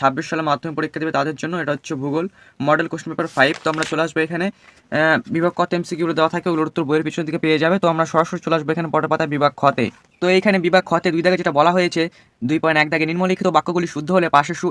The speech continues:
এবং অশুদ্ধ হলে পাশে অ লেখো যে কোনো ছয়টি। প্রতিটি প্রশ্নের মান হচ্ছে এখানে এক নাম্বার করে থাকবে। তো এখানে আমরা চলে আসবো সরাসরি প্রশ্নে। এখানে দুই পয়েন্ট এক পয়েন্ট এক পয়েন্ট, সরি, দুই পয়েন্ট এক পয়েন্ট এক দাগে যে প্রশ্নটি তোমাদের এখানে বলা হয়েছে, ভারতের বৃহত্তম নদী দ্বীপ হলো মাজুলি, এটি সত্য নাকি মিথ্যে,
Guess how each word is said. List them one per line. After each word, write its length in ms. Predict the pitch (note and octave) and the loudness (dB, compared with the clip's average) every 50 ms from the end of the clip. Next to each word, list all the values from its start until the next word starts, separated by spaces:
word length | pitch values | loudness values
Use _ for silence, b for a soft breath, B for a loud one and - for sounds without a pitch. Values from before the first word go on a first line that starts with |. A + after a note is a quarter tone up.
| - - | -2 -2
এবং 100 | D3 D#3+ D3+ | -2 -2 -4
অশুদ্ধ 180 | D#3 - E3 D3+ F3 | -6 -6 -6 -4 -4
হলে 100 | E3+ E3+ C#3+ | -2 2 2
পাশে 160 | C#3+ D3 F3 - - | 0 0 0 -2 -2
অ 40 | D#3 D#3+ | 0 0
লেখো 140 | D#3+ F3+ E3+ D3 | 0 -2 -4 -4
যে 40 | D#3+ | -4
কোনো 100 | D#3+ D#3 D#3 - | -4 -6 -6 -4
ছয়টি। 180 | D#3 D3 D#3+ F3+ - | -4 -4 -4 -4 -4
প্রতিটি 200 | D#3+ D#3+ D#3 E3 | -4 -6 -6 -8
প্রশ্নের 180 | E3+ - - D#3 | -10 -6 -4 -4
মান 80 | D3 D#3 | -2 -2
হচ্ছে 160 | D#3+ - - D#3+ | -4 -6 -6 -4
এখানে 160 | E3 E3 G3 A#3+ b b b b b b C#3 | -2 -2 -2 -2 b b b b b b 0
এক 60 | D3+ - - | 0 0 0
নাম্বার 200 | D3+ D#3+ D#3+ D#3+ D#3 | -2 0 0 0 0
করে 100 | D#3+ D#3 D#3+ | 0 -2 -2
থাকবে। 180 | D#3+ D#3 D3+ F3+ - | -2 -2 -2 -2 0
তো 40 | F3+ F3 | -2 -2
এখানে 140 | E3+ F#3 F3+ F3 | -2 -2 -2 -2
আমরা 100 | F3 D#3 | -2 0
চলে 100 | F3 F3 F3+ | 0 0 0
আসবো 120 | E3 F3+ F3 | 0 0 0
সরাসরি 220 | E3+ D#3+ E3 E3+ D#3+ - | -2 0 0 -2 -4 -2
প্রশ্নে। 260 | F3 F3 - F#3 E3 D3 | -4 -2 -2 -2 -2 -2
এখানে 180 | C#3+ E3+ D#3 D#3 G3 - B B B B B B C#3+ | -2 -2 -4 -4 -4 -6 B B B B B B -2
দুই 100 | F3 F#3+ | 0 2
পয়েন্ট 160 | G3+ F#3+ F#3+ F#3 | 2 2 2 2
এক 60 | F3+ - | 0 0
পয়েন্ট 140 | F3 E3+ D#3+ | 0 2 2
এক 60 | D#3+ - | 0 0
পয়েন্ট, 160 | - E3 D3+ - _ _ - | 0 -2 -4 -4 _ _ -10
সরি, 120 | - D3 D3+ D3 | -8 -6 -2 -2
দুই 80 | F3 F3+ - | -2 0 2
পয়েন্ট 160 | G3 F#3+ F#3 F3+ | 2 2 4 2
এক 60 | F3 F3+ | 2 2
পয়েন্ট 140 | F3+ F3+ F3 E3 | 2 2 2 2
এক 40 | D#3+ | 2
দাগে 120 | G3+ G3+ G3 | 2 0 0
যে 60 | F#3+ F#3 | 0 -2
প্রশ্নটি 240 | - E3+ - E3 C#3+ - | -4 -6 -6 -6 -6 -4
তোমাদের 180 | D#3 D3+ D3 D3 | -2 -2 -2 -2
এখানে 140 | D3+ D#3+ C#3 A#2+ | -2 -2 0 2
বলা 120 | C#3 D#3 E3 | 2 2 2
হয়েছে, 220 | E3 D#3 D3 - D#3+ D3 b b b b b b | 2 0 0 -2 -4 -6 b b b b b b
ভারতের 340 | B2 C3 C3+ D3+ F#3 G3+ F3 D3 | 0 4 4 4 4 4 2 0
বৃহত্তম 300 | D3 E3+ F#3 - G3 F#3+ F#3 D#3+ D#3 | 0 -2 0 0 0 0 0 0 0
নদী 160 | F3 F3 G3 F3+ - _ _ _ _ - B2+ B2 | 0 0 0 0 -2 _ _ _ _ -8 -4 -2
দ্বীপ 140 | D3 E3 - E3 | -2 -2 0 2
হলো 120 | E3 E3+ F#3+ E3+ | 2 2 4 4
মাজুলি, 300 | D#3+ D#3 D3 E3+ D3+ A2+ - - _ - | 4 4 4 4 2 0 0 -2 _ -8
এটি 120 | D3+ - - - | -6 -4 -4 -4
সত্য 140 | E3 - G#3 F#3+ | -4 -2 -2 0
নাকি 140 | F#3+ F#3+ F#3 E3+ | 0 0 -2 -2
মিথ্যে, 200 | D#3+ - B2 | -2 -2 -2